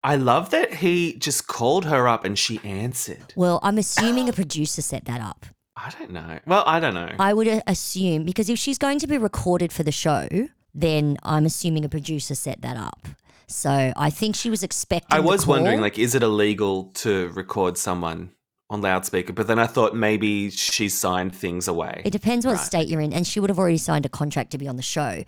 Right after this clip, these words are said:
Speaker 2: I don't believe she wanted to talk to James. I don't believe that they ever would have spoken. And I know that she would expect that James would be, like, giving, giving it to us. So I think it was part of the episode. That was part of her contract, whatever, whatever.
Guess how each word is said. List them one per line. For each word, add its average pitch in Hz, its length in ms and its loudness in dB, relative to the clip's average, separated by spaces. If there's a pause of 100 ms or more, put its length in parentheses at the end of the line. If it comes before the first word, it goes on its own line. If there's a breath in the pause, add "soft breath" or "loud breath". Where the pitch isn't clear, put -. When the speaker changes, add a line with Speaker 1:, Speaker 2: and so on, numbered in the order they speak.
(200 soft breath)
Speaker 2:
I 214 120 2
don't 262 200 0
believe 190 300 2
she - 160 -4
wanted 160 440 -2
to 185 320 0
talk 180 240 0
to 196 80 -2
James. 175 480 0
I 175 140 4
don't 185 180 0
believe 156 520 0
that 147 340 0 (220)
they 143 300 2
ever 143 300 0 (160)
would 151 180 -4
have - 180 -12
spoken. 190 640 0 (320 loud breath)
And 147 380 2
I 156 140 2
know 156 320 4
that 156 160 -2
she 151 240 -2
would 147 100 -2
expect - 720 -6
that 135 140 -6
James 143 360 -4
would 135 140 -10
be, 135 220 -6
like, 139 260 -10
giving, 147 380 -4 (180)
giving 156 240 -2
it - 160 -10
to 127 220 -8
us. 147 180 -6
So 139 280 -4 (340 loud breath)
I 202 80 0
think 247 180 -2
it 262 80 -2
was 220 240 0
part 160 320 -2
of 156 60 0
the 143 120 0
episode. 139 460 -2
That 143 160 0
was 143 180 -4
part 143 240 -4
of 131 60 -6
her 139 160 -8
contract, 131 460 -8
whatever, 131 240 -6
whatever. 127 440 -6